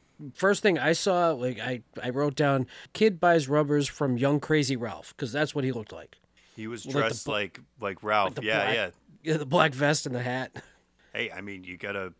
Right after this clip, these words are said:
Speaker 2: be able to fund your crazy rants, right?
Speaker 1: Yeah.
Speaker 2: Everyone is getting it on in this drive-in, except that one hippie. <laughs> There's, like,
Speaker 1: <laughs>
Speaker 2: one
Speaker 1: That's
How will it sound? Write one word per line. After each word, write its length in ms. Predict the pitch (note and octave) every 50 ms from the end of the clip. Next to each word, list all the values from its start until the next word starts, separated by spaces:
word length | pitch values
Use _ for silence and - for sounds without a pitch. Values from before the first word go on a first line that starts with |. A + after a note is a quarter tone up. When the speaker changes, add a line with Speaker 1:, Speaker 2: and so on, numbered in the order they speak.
| _ _ -
Speaker 2:
be 100 | - G2
able 160 | G2+ G2+ F#2 -
to 100 | - -
fund 520 | - - - B2 A#2 A#2 A#2 A2+ G#2+ F#2+
your 140 | G2 F2+ E2
crazy 460 | - - - A2 G2 F#2 E2 E2+ E2+
rants, 440 | E2+ F#2 F#2+ F#2+ F2 E2 - - -
right? 200 | E2+ F2 - - _ _ _ _ -
Speaker 1:
Yeah. 340 | C#3+ C#3+ D3 C#3 G#2 F#2 - _ _ _ _ _ _ _ _ -
Speaker 2:
Everyone 560 | - D#3 E3+ D3+ D3 C#3 B2+ A#2 A2+ A2 G#2+
is 180 | G#2 F#2+ F2+ -
getting 260 | - A2 A2+ - C3+
it 100 | A2 G2+
on 280 | G2 F#2+ F#2 F#2 F#2 F#2
in 80 | F2+ F2+
this 120 | F2+ -
drive-in, 340 | - - G2 F#2 F2+ F2+ F#2+
except 220 | F#2 - G#3 F#3+ -
that 120 | D3+ A#2
one 220 | A2 B2+ C#3 A#2+
hippie. 340 | G#2+ B2 A2+ - - E2+ - _ _ -
<laughs> 200 | - - _ -
There's, 140 | - C3 A2+ F#3+
like, 240 | B2+ B2 D#3 E3+
Speaker 1:
<laughs> 40 | A2
Speaker 2:
one 300 | A#2+ D3 D#3 D#3+ E3+ E3+
Speaker 1:
That's 120 | F#3+ F3